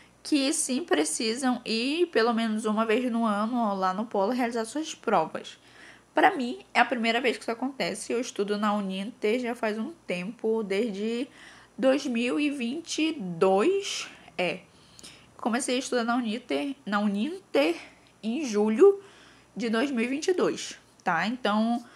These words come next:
agora só em dois mil e vinte e quatro que eles estão pedindo pra mim ir até o polo realizar essa prova lá. Que é, que no,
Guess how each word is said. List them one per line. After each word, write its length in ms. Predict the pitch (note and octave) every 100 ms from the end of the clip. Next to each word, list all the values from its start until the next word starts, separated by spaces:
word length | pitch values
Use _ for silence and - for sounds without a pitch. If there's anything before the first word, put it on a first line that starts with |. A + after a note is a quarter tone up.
| - - -
agora 560 | D#4 C4+ G#3+ A3 F4+
só 400 | - A#3+ A3 D4+ E4+
em 300 | G#3 G#3 G#3 G3
dois 260 | G#3+ B3+
mil 100 | G#3+
e 40 | G#3
vinte 200 | C4 -
e 40 |
quatro 420 | - F#3+ G#3+ F4+
que 100 | -
eles 120 | A#3
estão 180 | - A#3
pedindo 340 | B3+ C#4+ G#3 B3
pra 160 | A#3+
mim 140 | A3 A3
ir 60 |
até 180 | A#3 A3+
o 60 | B3+
polo 280 | G3+ G3
realizar 640 | B3 B3 A3+ A3 F#3+ A3+ -
essa 480 | G#3 G#3 - G#3+ B3 -
prova 380 | A#3+ G#3 G3 A#3+
lá. 280 | D#4+ A3 - - _ -
Que 100 | A#3
é, 340 | G#3 A3 G#3+ - - -
que 460 | B3 A#3 A3+ G3+ - - - - - _ -
no, 340 | G#3 G#3+ A3+